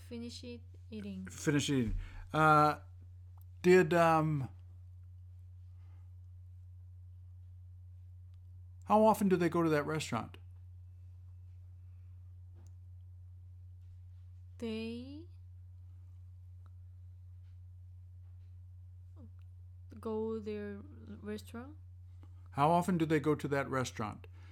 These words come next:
Speaker 2: They go
Speaker 1: They
Speaker 2: to that restaurant, 대답.
Speaker 1: Yeah, they go to that restaurant two days a week.
Speaker 2: Uh, did they say they like going there?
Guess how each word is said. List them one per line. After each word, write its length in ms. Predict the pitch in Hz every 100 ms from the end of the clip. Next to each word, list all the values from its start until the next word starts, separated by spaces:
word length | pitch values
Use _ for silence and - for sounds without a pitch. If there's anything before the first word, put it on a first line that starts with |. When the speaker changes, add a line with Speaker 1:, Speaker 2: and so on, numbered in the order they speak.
| - -
Speaker 2:
They 160 | 143
go 160 | 143 165
Speaker 1:
They 60 | 160
Speaker 2:
to 100 | 160
that 200 | 156 151
restaurant, 640 | 170 180 - 208 208 - - - -
대답. 360 | 139 123 104 - - -
Speaker 1:
Yeah, 120 | 208 196
they 220 | 214 214 208
go 180 | 214 208 -
to 260 | 226 208 202
that 220 | 202 196 -
restaurant 680 | 202 208 - 254 277 302 311 - - - -
two 120 | -
days 840 | 220 226 233 240 247 254 - - - -
a 80 | -
week. 260 | - 92 - - - -
Speaker 2:
Uh, 360 | 135 139 139 139 - - -
did 160 | - 147
they 160 | 185 196
say 260 | - 185
they 160 | 170 156
like 260 | 151 156 156
going 280 | 165 175
there? 260 | 185 202 233